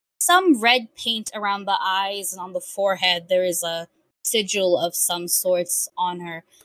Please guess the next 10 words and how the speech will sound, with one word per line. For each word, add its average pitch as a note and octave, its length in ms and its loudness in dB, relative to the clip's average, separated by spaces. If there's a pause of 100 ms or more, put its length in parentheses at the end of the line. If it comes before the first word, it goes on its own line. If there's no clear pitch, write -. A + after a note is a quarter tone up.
(120)
And F#3+ 140 -4
she C#4 280 4
is A#3 180 4 (160)
humongous. A#3 1300 6 (160)
She B3 340 2
dwarfs, G#3 760 2 (200)
um, F#3+ 480 -2 (180)
Dog G3 380 4
Queen's G#3+ 720 -2 (280)
mount, G3 720 0